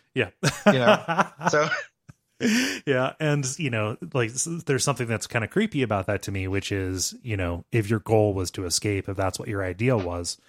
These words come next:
Speaker 1: well, escape has been barred forever. You are just locked in this lifeless void.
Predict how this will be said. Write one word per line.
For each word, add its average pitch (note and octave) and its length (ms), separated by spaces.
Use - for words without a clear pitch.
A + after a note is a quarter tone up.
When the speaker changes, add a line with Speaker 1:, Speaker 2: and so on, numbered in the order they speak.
Speaker 1:
well, G2+ 380
escape B2 340
has G2+ 140
been G2+ 160
barred F#2+ 260
forever. - 540
You B2 100
are G#2 100
just G2 220
locked F#2+ 320
in F2+ 140
this F2 400
lifeless F#2+ 440
void. - 400